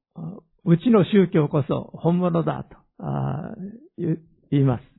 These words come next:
私たちはキリスト教を信じてますから、えー、キリスト教こそ本物だと言いますけども、まあ、何を基準にして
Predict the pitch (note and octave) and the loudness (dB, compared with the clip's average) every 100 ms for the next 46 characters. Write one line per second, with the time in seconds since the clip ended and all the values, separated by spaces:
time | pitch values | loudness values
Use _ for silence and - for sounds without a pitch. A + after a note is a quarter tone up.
0 | _ _ _ _ _ - C#3+ D3 C#3+ C#3+ | _ _ _ _ _ -10 -6 -4 -2 -2
1 | C#3+ B2+ - - - D3 D#3 C3+ - C3+ | -2 -4 -6 -12 -18 -10 -4 -4 -4 -6
2 | C3+ B2+ - C3+ C#3 C3+ C#3 - D3+ E3 | -4 -4 -4 -6 -6 -6 -8 -8 -2 -2
3 | - - - _ - C#3 D3+ D3 - C#3+ | -2 -8 -20 _ -6 -6 -2 -4 -2 -2
4 | D3 C3 D3+ - - - C#3+ C#3 C3+ C3+ | -2 -2 -2 -4 -6 -8 -6 -6 -6 -8
5 | C#3 C#3 - - C#3 C#3 - C#3+ C#3+ D#3+ | -10 -12 -14 -14 -10 -12 -12 -14 -8 -6
6 | D#3+ - - _ _ _ _ _ _ _ | -6 -10 -20 _ _ _ _ _ _ _
7 | _ _ _ D3 C#3 D3 G#3+ B3 - F#3 | _ _ _ -8 -4 0 0 0 0 -2
8 | D#3+ D#3+ D3 - D#3+ C3 | -2 -4 -4 -6 -8 -8